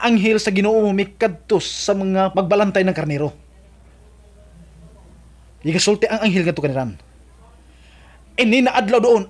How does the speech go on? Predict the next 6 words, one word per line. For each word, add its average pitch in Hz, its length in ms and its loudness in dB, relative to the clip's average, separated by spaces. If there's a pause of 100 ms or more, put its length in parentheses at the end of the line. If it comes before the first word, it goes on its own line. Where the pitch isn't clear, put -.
ang 233 380 0
manluluwas 233 640 2 (160)
yat 233 320 -2
utaw. 254 400 0 (2500)
Nga 247 160 0
amo 285 160 4